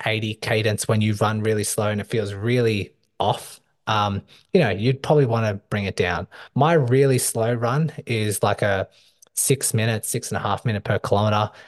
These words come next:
and my cadence is still around the high one seventies. And when I run quite fast, it's still about one eighty or one eighty-five. So my cadence doesn't fluctuate too much, but I understand that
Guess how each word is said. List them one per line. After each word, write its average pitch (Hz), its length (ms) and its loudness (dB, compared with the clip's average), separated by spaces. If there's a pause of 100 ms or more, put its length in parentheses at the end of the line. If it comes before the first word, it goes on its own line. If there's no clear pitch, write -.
and 123 60 0
my 170 120 2
cadence 139 460 0
is - 80 -4
still 117 260 0
around 104 340 0
the 92 80 0
high 101 200 0
one 92 220 -2
seventies. 98 560 -4
And - 100 -20
when 117 160 -2
I 110 60 0
run 104 260 -2
quite - 260 -4
fast, 143 340 0
it's 107 120 -8
still 104 460 -4 (520)
about 98 300 0
one 98 160 0
eighty 95 280 -2
or 90 80 -2
one 92 180 -2
eighty-five. 92 420 -2
So 104 200 0 (280)
my 160 320 2
cadence 117 420 -2
doesn't 101 240 -2
fluctuate 95 480 -2
too - 160 -2
much, - 420 -6
but 135 100 2
I 147 200 4
understand 127 640 0
that - 260 -4